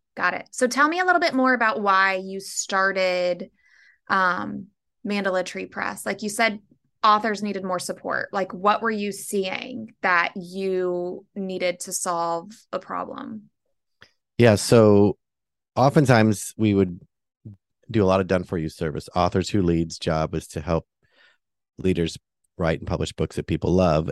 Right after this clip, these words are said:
Speaker 2: And that was great, but some of the authors were feeling like, "I need to know, how do I launch this book? How do I continue to market it? How do I get publicity? How do I,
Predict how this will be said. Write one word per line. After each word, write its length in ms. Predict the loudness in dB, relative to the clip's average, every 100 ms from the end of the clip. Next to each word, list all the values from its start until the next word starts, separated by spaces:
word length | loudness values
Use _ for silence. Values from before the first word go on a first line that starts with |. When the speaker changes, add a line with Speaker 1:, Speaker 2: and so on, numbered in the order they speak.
| -4
Speaker 2:
And 400 | -2 -2 -4 -8 _ -20 -20 -20 _ _ _ 0
that 160 | 4
was 140 | 4 4
great, 280 | 4 4 4
but 160 | 0
some 240 | 0 2 4
of 80 |
the 120 | 4 4
authors 360 | 4 0 -2
were 80 | -2
feeling 280 | -2 -2 0
like, 200 | -4 -4
"I 80 | -4
need 160 | -4 -2
to 80 |
know, 100 | -2
how 120 | 0 2
do 80 |
I 80 | 2
launch 300 | 2 0 -2
this 180 | -6 -6
book? 300 | -6 -10 -8
How 100 | -4
do 120 | 0
I 460 | 4 4 4 2 -2
continue 380 | -6 -8 -2 0
to 80 | 2
market 360 | 2 0 -2 -6
it? 120 | -6
How 160 | -2
do 120 | 0 2
I 440 | 4 2 0 -4
get 240 | -4 -4 -6
publicity? 680 | -6 -4 -2 -6 -8 -10 -6
How 100 | 0
do 140 | 2
I, 380 | 4 4 2